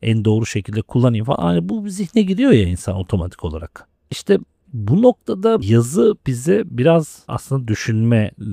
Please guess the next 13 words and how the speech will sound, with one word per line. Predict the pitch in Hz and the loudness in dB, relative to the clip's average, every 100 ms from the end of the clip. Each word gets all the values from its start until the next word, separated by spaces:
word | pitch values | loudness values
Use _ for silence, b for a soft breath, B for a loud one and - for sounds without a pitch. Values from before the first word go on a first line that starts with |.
| 95 - | -8 0
payı | 107 98 | 2 2
bırakıyor | 92 92 - 98 | 0 -4 -2 -2
ya | 92 | -2
da | 90 | -4
düşünmeye | - 107 101 104 | -6 -4 0 0
sevk | - 101 87 - | 0 -4 -4 -4
ediyor | 90 90 | -4 -4
diyelim. | 92 87 90 | -2 -4 -2
Yapay | 104 110 104 | -2 0 0
zekanın | 104 - 110 104 | -2 -2 -2 -2
getirdiği | 98 107 - 101 101 104 110 87 | -2 -4 -6 -8 -4 -4 -4 -2
yeni | 92 135 | -2 -2
dünyada | 104 90 87 87 143 | 0 0 -2 -2 -4